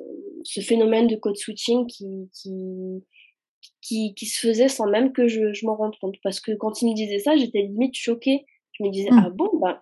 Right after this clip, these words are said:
Speaker 1: moi, j'ai l'impression de, au contraire, de, de sortir de ma zone de confort parfois même et de me surprendre à, à vous raconter des choses,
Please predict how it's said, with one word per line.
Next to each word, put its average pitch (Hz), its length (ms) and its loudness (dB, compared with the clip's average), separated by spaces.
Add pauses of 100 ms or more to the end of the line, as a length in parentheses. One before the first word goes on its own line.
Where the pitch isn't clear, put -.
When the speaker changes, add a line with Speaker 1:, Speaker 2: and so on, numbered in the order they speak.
Speaker 1:
moi, 220 340 0
j'ai 214 120 0
l'impression 190 520 -2
de, 190 320 0 (480)
au 202 80 -6
contraire, 233 420 0
de, 202 460 -2 (140)
de 190 360 2
sortir 262 460 2
de 233 100 4
ma 214 140 4
zone 220 160 2
de 202 100 -4
confort 202 460 -4
parfois 294 440 -2
même 294 340 4
et 202 120 -4
de 190 240 -8
me 202 60 -10
surprendre 262 640 2
à, 185 360 -6
à 208 40 -4
vous 202 160 -8
raconter 208 420 -2
des 185 140 0
choses, 247 480 2